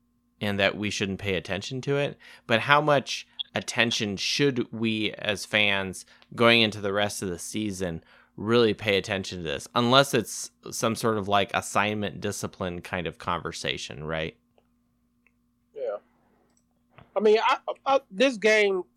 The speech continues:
Speaker 2: for, for, I think for D Bs, it is what it is. I think next week they'll get a better look at what they'll see the rest of the season. I'm not, I wasn't too worried about it at all. It's just, like, it was just a couple plays where it's like, I mean, you got,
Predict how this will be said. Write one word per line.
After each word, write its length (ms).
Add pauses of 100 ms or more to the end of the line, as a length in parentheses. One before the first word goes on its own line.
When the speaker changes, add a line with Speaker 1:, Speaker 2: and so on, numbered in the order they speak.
Speaker 2:
for, 160
for, 300
I 80
think 260
for 100
D 280
Bs, 400 (320)
it 100
is 160
what 160
it 120
is. 220
I 100
think 180
next 360
week 180 (200)
they'll 160
get 180
a 40
better 420 (460)
look 260
at 80
what 220
they'll 160
see 180
the 100
rest 240
of 60
the 80
season. 380
I'm 100
not, 160
I 60
wasn't 260
too 260 (340)
worried 340
about 360
it 120
at 140
all. 240
It's 140
just, 300
like, 320
it 80
was 140
just 140
a 20
couple 240
plays 320
where 140
it's 100
like, 240 (840)
I 20
mean, 240
you 120
got, 160